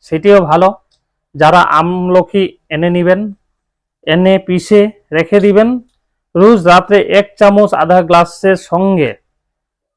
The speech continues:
আপনি ভিজিয়ে রাখবেন, সকালবেলা ঘুম থেকে উঠে খালি পেটে এটি খেয়ে নিবেন, তবে আপনার সুগার কমবে, প্লাস আপনার যদি শরীরে কোনো গ্যাস জাতীয় বস্তু থাকে সেটিও আপনার কমে যাবে,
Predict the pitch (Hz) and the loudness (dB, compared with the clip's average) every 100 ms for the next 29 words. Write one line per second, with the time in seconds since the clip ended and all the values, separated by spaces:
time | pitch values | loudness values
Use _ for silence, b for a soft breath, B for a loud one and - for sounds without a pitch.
0 | - - 185 160 156 202 190 185 175 208 | -14 -4 -4 -2 0 4 4 2 0 -2
1 | 233 - _ _ _ _ _ 185 175 202 | -4 -10 _ _ _ _ _ -2 2 2
2 | 190 196 151 175 196 196 190 190 170 180 | 4 2 2 -2 -4 -4 -2 0 0 -2
3 | 196 - 170 180 180 175 175 175 - 165 | -6 -2 -2 -2 -4 -4 -6 -8 -4 -2
4 | 160 139 117 110 _ _ _ _ _ 160 | 0 -4 -8 -12 _ _ _ _ _ -2
5 | 170 196 160 156 180 185 185 170 156 175 | 2 4 2 0 0 -2 -2 -4 -2 0
6 | 165 160 185 185 214 - _ - 185 220 | 0 -2 0 0 -2 -4 _ -4 2 4
7 | 208 - - - - 170 190 185 156 185 | 4 0 -16 -20 -6 -6 -2 -2 0 0
8 | 202 233 - 190 196 196 190 190 160 135 | 0 -4 -4 -2 0 -2 -4 -8 -8 0
9 | 180 196 - - 160 165 175 160 165 - | 0 0 -4 -8 -4 -2 -2 -4 -6 -10
10 | - - 156 180 b b b - 226 240 | -16 -14 -14 -16 b b b -2 0 4
11 | 247 - 190 196 - 151 143 131 117 | 4 4 2 0 -2 -4 -2 -4 -4